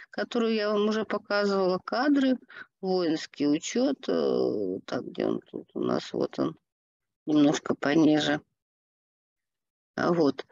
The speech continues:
э, выставляем эти настройки, и после этого у нас, щас я, наверное, лучше на слайдике это покажу.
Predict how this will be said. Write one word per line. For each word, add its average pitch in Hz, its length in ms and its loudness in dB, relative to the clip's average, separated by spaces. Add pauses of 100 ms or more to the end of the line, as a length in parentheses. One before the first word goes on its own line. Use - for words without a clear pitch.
(240)
э, 123 560 2
выставляем 196 800 2
эти 175 220 0
настройки, 165 760 -2 (440)
и 247 320 2 (100)
после 180 600 2
этого 226 420 2 (1300)
у 180 60 2
нас, 208 380 0 (840)
щас - 280 -4
я, 139 60 0
наверное, 156 340 2
лучше 165 320 0
на 165 120 2
слайдике 240 500 -4
это 247 180 -2
покажу. 254 560 2